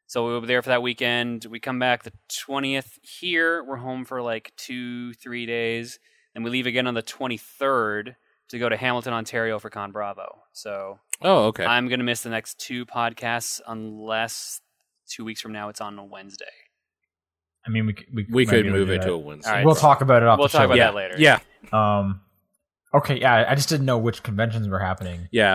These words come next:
Speaker 3: Um, what are you most excited for between those two?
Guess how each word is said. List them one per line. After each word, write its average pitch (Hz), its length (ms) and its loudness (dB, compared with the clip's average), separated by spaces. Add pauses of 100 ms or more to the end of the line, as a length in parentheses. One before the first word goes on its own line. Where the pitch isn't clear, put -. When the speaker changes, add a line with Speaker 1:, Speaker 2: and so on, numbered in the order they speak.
Speaker 3:
Um, 87 480 -10 (840)
what 131 220 6
are 135 40 4
you 135 40 4
most 139 280 4
excited 113 340 -2
for 113 160 -2
between 104 220 -2
those 98 200 -2
two? 92 240 -4